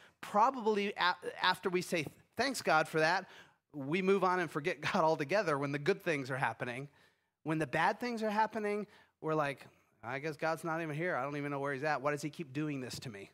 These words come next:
You know, what kind of God is this?" Because our scale is good things, bad things, like that.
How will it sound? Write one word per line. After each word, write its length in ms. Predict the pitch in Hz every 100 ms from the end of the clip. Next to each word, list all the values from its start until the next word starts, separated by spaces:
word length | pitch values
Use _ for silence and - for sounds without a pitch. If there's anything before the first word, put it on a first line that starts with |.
| _ -
You 100 | 123
know, 100 | 127
what 100 | -
kind 120 | 151
of 60 |
God 240 | 139 139 135
is 180 | 139 -
this?" 360 | 98 - - _ _ _ _ _ _
Because 380 | 160 - 180 160 -
our 220 | 185 214
scale 500 | - - 202 190 165
is 140 | 143
good 200 | - 160
things, 240 | 156 143 123
bad 320 | 151 151 143
things, 420 | 135 113 113 - - _ _ 120
like 220 | 123 -
that. 420 | 139 123 85